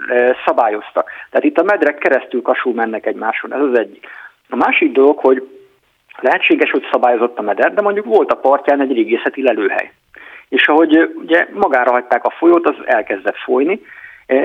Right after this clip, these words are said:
és lehet, hogy bemosódik erről a parton lévő régészeti lelőhelyről is lelet, és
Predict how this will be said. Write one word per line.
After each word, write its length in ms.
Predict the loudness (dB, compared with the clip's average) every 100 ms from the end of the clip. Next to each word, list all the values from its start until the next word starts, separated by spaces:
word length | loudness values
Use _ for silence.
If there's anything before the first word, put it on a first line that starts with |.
| -2
és 180 | -4 0
lehet, 180 | 0 2
hogy 100 | 0
bemosódik 640 | 2 0 2 4 2 2
erről 220 | 2 4
a 40 | 2
parton 420 | 2 0 0 0
lévő 280 | 0 0 0
régészeti 500 | 0 -2 -6 -8 -4
lelőhelyről 560 | -2 -2 0 -2 -2
is 140 | -6 -4
lelet, 280 | 0 0 2
és 160 | -2